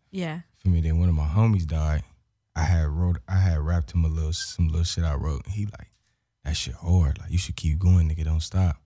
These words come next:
Speaker 1: Mm-hmm.
Speaker 2: And I remember he always told me that shit. And then I had went to jail. And I'm like, "Man, I'm finna come on, really do this shit. Like,
Speaker 1: Yeah.
Speaker 2: I'm gonna take this shit serious as fuck."
Speaker 1: Mm-hmm.
Speaker 2: 'Cause this something I really know how to do.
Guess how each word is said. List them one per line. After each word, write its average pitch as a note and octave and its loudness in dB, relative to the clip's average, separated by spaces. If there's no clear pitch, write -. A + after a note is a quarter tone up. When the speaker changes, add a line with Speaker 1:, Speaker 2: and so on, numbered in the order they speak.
Speaker 1:
Mm-hmm. G3 -2
Speaker 2:
And G2+ 4
I A2 6
remember F#2+ 2
he F#2+ 4
always E2+ 2
told G2+ 6
me F2 6
that D#2 2
shit. D2 -4
And D2 0
then D2+ 0
I D#2 0
had D#2+ 2
went D#2 -2
to - -14
jail. D#2 -6
And - -20
I'm B1+ -10
like, - -16
"Man, D#2 0
I'm G2 4
finna - -6
come - -4
on, C#2 -2
really D#2 -2
do D#2 0
this D2+ 0
shit. - -12
Like, F#3+ -12
Speaker 1:
Yeah. E3+ -12
Speaker 2:
I'm F2+ 2
gonna E2 2
take D#2 2
this D#2 2
shit - -2
serious D#2+ 2
as E2+ -4
fuck." D#2+ 0
Speaker 1:
Mm-hmm. F#3 -8
Speaker 2:
'Cause E2+ 0
this F#2 4
something E2+ 4
I E2 4
really E2+ 4
know D#2+ 2
how D#2+ 2
to D#2 -4
do. D#2+ 2